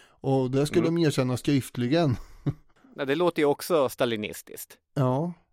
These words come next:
Speaker 1: Jag, jag kan tänka mig ännu värre konsekvenser av stalinism i och för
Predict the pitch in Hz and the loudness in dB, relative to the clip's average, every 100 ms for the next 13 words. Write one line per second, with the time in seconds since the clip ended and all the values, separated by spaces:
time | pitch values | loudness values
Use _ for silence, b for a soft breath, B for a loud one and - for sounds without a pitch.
0 | _ _ _ _ 135 131 - 131 - 139 | _ _ _ _ -4 -4 -4 -6 -4 -4
1 | 131 123 127 123 131 113 113 110 b b | -4 -4 -2 0 0 0 -2 -6 b b
2 | b b b b _ - 135 123 131 120 | b b b b _ -4 -4 -2 0 0
3 | 110 123 123 120 113 117 - 123 117 120 | -2 0 0 0 -2 -6 -4 -4 -2 -4
4 | 127 - 123 | -6 -6 -6